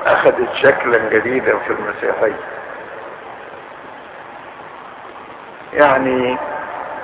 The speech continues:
المحبة مثلا أخذت شكل جديد. إيه الشكل الجديد؟ بذل الذات، تحب غيرك، يعني تبذل ذاتك من أجل غيرك. شكل جديد، تحب الأعداء والمسيئين،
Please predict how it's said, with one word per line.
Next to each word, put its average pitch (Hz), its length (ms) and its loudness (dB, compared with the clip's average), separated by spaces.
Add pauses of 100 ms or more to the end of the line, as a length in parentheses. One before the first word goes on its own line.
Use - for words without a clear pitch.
(600)
المحبة 123 600 4
مثلا - 480 2
أخذت 117 340 2
شكل - 380 4
جديد. 120 260 0 (120)
إيه 135 80 6
الشكل - 400 2
الجديد؟ 131 460 0 (960)
بذل 113 640 8
الذات، 120 400 6 (1040)
تحب 143 320 6
غيرك، 143 420 6
يعني 104 260 4 (100)
تبذل 117 480 6
ذاتك 123 300 6 (100)
من - 120 -6
أجل - 340 -2
غيرك. - 140 -2 (480)
شكل - 500 6
جديد، 143 240 4 (100)
تحب - 380 2
الأعداء 123 680 6
والمسيئين، 131 880 0